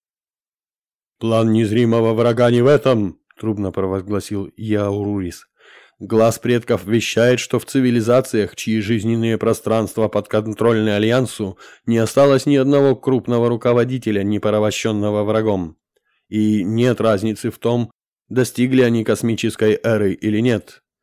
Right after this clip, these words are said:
Идеальный поражает всех, кто может владеть сердцами и умами соплеменников. Так он ввергает всех в последнюю войну. Он превратит тех, кем руководят его рабы,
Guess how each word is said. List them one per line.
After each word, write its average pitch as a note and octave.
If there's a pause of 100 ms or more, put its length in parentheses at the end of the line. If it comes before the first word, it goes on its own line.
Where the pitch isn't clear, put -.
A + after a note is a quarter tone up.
(480)
Идеальный A2
поражает A2
всех, B2
кто G#2+
может G#2+
владеть G#2
сердцами G#2+
и A2+
умами A2+
соплеменников. G#2+ (320)
Так -
он A#2+
ввергает A2+
всех -
в -
последнюю G#2
войну. G2+ (580)
Он A2
превратит A#2+
тех, A#2
кем A#2+
руководят A2
его G#2+
рабы, A#2+